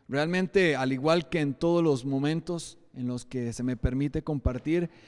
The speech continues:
eh, Dios me confronta, eh, me tira bien duro, ¿verdad? Primero y después me dice, "Ok,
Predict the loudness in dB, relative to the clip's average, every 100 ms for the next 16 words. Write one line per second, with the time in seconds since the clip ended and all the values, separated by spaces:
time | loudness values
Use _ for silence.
0 | -20 -20 -20 _ _ _ _ _ -10 -2
1 | 2 4 2 4 6 6 4 0 -2 0
2 | 2 2 0 -6 -8 -12 -12 -14 -16 -20
3 | -12 -8 -8 -10 -16 -20 -10 -2 -2 0
4 | 2 4 4 2 2 6 8 8 6 4
5 | 4 6 6 6 4 6 6 4 0 -2
6 | -2 -4 -4